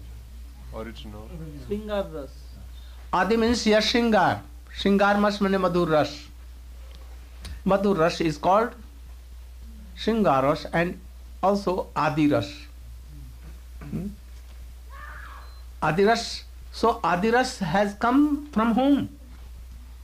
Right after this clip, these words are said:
Speaker 3: From Krishna, because he is ocean of Ras. Satyam Parama Dhimahi. I meditate that Satyam Parama Dhimahi. Third,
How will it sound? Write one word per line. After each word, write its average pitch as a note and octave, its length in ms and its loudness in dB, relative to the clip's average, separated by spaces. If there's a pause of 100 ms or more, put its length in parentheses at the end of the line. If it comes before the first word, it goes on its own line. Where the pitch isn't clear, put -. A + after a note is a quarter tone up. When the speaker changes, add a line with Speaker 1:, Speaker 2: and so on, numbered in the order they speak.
(400)
Speaker 3:
From B2+ 260 0
Krishna, G#2+ 360 -8
because F#3+ 380 4
he G3+ 80 4
is G3 140 2
ocean D3+ 400 2
of A#2 200 -4
Ras. - 180 -10 (2750)
Satyam D#3+ 540 2
Parama C3+ 280 4
Dhimahi. G#2+ 540 -2 (1800)
I F3+ 200 4
meditate C#3+ 500 2 (140)
that C#3 260 2 (600)
Satyam A#2+ 580 0
Parama G2+ 300 -6
Dhimahi. - 420 -12 (1400)
Third, A#3 400 4